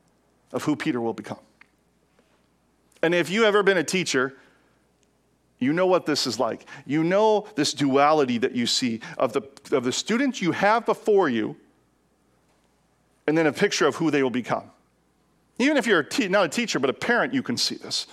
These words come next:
Or you're a boss, you can see this. The person and, and who they are and their mistakes and their frailty, and they're like, "Man," but you see inside them, you see who they can become.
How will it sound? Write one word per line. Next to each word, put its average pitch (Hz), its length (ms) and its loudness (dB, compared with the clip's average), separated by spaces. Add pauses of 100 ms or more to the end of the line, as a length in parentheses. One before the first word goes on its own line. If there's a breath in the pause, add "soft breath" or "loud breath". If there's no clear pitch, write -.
(640 soft breath)
Or 160 140 2
you're 156 160 2
a 147 100 4
boss, 185 480 2
you 139 60 -2
can 131 140 -2
see 139 200 0
this. 113 240 -2
The 139 80 -2
person 185 540 0
and, 123 160 -2 (240 loud breath)
and 127 120 -2
who 185 160 0
they 208 140 2
are 175 240 4
and 139 140 0
their 127 80 0
mistakes 196 480 0
and - 140 -2
their 123 100 -2
frailty, 185 480 -2 (160 loud breath)
and 127 100 -2
they're 131 80 0
like, 127 160 2
"Man," 123 340 0 (580 soft breath)
but 120 120 -2
you 143 100 0
see 156 220 -2
inside 160 380 0
them, 120 160 -2
you 113 80 -6
see 175 400 -2
who 120 120 -4
they 120 140 0
can 117 160 -6
become. 165 380 -6